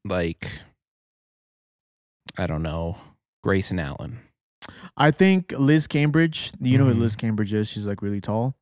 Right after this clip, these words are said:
Speaker 1: Yeah.
Speaker 2: It's a post player. Um, I think she could beat, uh, Facu.
Speaker 1: Okay.
Speaker 2: I
Speaker 1: Yeah.
Speaker 2: think so. If she got the
Speaker 1: Facu.
Speaker 2: ball first
Speaker 1: I think
Speaker 2: and just make it
Speaker 1: Facu
Speaker 2: take
Speaker 1: could
Speaker 2: it all
Speaker 1: get
Speaker 2: the way.
Speaker 1: fucked up by a few.
Speaker 2: Yeah.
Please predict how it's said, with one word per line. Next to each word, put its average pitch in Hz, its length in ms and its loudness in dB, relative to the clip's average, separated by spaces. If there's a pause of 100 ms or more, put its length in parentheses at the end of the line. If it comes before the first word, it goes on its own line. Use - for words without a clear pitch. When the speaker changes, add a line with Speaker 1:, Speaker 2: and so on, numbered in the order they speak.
(120)
Speaker 1:
Yeah. 120 220 -2
Speaker 2:
It's - 80 -12
a - 40 -14
post 123 280 -2
player. 143 280 2 (600)
Um, 104 580 -2 (640)
I 123 100 -4
think 147 220 0
she - 160 -2
could 120 220 -4
beat, 117 280 -2 (120)
uh, 110 580 -4 (300)
Facu. - 400 -6 (760)
Speaker 1:
Okay. 131 300 2 (260)
Speaker 2:
I 131 100 -4
Speaker 1:
Yeah. 104 80 -2
Speaker 2:
think 101 120 -2
so. 117 220 -8
If 139 140 0
she - 140 4
got 156 200 6
the - 60 6
Speaker 1:
Facu. 117 60 4
Speaker 2:
ball 123 200 6
first 110 340 -2
Speaker 1:
I 160 60 6
think 160 200 4
Speaker 2:
and 139 80 6
just 156 120 8
make 147 140 4
it 156 80 6
Speaker 1:
Facu 139 40 4
Speaker 2:
take 127 120 2
Speaker 1:
could 139 100 4
Speaker 2:
it - 40 2
all 113 80 2
Speaker 1:
get 123 120 4
Speaker 2:
the 104 60 0
way. 104 40 2
Speaker 1:
fucked 104 240 2
up 101 240 0
by 104 180 0
a 98 120 0
few. 92 340 -4 (220)
Speaker 2:
Yeah. 107 260 -6